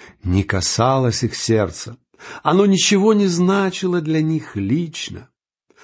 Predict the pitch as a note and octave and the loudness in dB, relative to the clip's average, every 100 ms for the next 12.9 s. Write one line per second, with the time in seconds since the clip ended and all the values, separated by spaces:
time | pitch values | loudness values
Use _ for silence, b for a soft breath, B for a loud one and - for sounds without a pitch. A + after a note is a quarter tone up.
0 | b _ - G#2 A2+ B2 D3+ G3 E3+ - | b _ -4 0 2 2 2 4 4 2
1 | B2 B2 C3 D#3 C#3+ B2 A#2+ F#2+ A#2+ C#3+ | 2 4 4 4 4 4 2 2 2 4
2 | D#3 D#3+ B _ A#2+ B2 C#3 C3 F2+ G2 | 2 0 B _ -2 2 4 4 2 0
3 | A2+ C3 C#3+ C#3 - A#2+ A#2+ A2 B2+ B2 | 2 4 2 0 -2 0 2 2 4 4
4 | A#2+ A2 F#2 A#2+ D3 D3 D3+ D3 D3+ _ | 4 0 0 2 2 2 -2 -4 -10 _
5 | _ B B A2+ B2 E3 F#3 F#3+ - D#3+ | _ B B 0 4 4 4 2 2 2
6 | D#3 D3+ D3 C#3+ - B2 A#2 - D3 F#3 | 4 4 4 4 2 2 2 0 2 2
7 | F#3 - G3 F#3 F#3+ F#3 - A#2+ D#3 F3 | 2 0 2 2 2 0 -2 2 4 4
8 | A2+ C3 B2+ C#3+ A3 - G#3 G3 - - | 4 4 4 4 2 2 2 2 0 -2
9 | G#2 E2 _ _ _ _ _ _ C#3+ F3 | -4 -4 _ _ _ _ _ _ 2 4
10 | F#3 F#3+ G3 F3+ F3+ F3 - D#3+ D3+ C3+ | 4 0 2 4 4 2 -2 -4 0 0
11 | D3+ - - C3+ C3+ - _ _ - E2+ | 0 -2 -4 -4 -6 -12 _ _ -6 -2
12 | E2+ D#2+ D#2+ E2 A2 C3 C3 B2+ | 0 0 0 2 4 4 2 -4